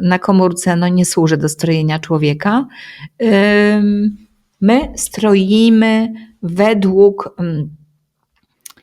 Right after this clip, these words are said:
e, zasad tych, o których tutaj, które tutaj ja, ja opowiadam przy okazji tych występów na ten temat. A więc, e, ja jeszcze tylko jedno powiem.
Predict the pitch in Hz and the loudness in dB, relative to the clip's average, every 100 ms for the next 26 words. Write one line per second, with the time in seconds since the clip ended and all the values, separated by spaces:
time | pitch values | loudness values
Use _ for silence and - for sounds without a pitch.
0 | _ _ - 175 175 175 175 180 196 180 | _ _ -6 -2 0 0 0 -2 -2 -2
1 | 180 185 180 - - 180 185 170 170 - | -4 -4 -6 -10 -10 -4 0 0 0 -4
2 | 170 - - 170 - - - 156 160 156 | -6 -6 -6 -4 -4 -6 -4 -2 -2 -4
3 | 151 147 147 147 151 170 165 165 170 151 | -8 -4 -4 -4 -2 -2 -2 -4 -2 0
4 | 151 156 - 151 151 - - - 185 185 | -2 -4 -2 0 -2 -6 -18 -4 -4 0
5 | 190 196 190 180 160 165 160 165 - 185 | 2 2 2 0 -2 -4 -6 -10 -4 -2
6 | 170 170 170 160 165 160 156 156 - 175 | 0 -2 -2 -2 -4 -4 -6 -10 -6 -4
7 | 165 156 160 - 147 147 160 139 143 135 | -4 -4 -6 -4 -4 -4 -6 -6 -6 -8
8 | 139 135 131 - - _ _ - - - | -6 -4 -6 -10 -18 _ _ -20 -20 -20
9 | - _ - 185 202 202 202 202 202 208 | -20 _ -2 2 2 2 0 -2 -2 0
10 | 190 190 190 190 - - _ _ _ _ | 2 0 -2 -4 -16 -20 _ _ _ _
11 | _ - 220 220 220 202 214 196 190 185 | _ 0 0 0 -2 -4 0 4 4 2
12 | 170 165 160 156 147 151 151 - | -2 -2 -4 -2 -4 -4 -6 -8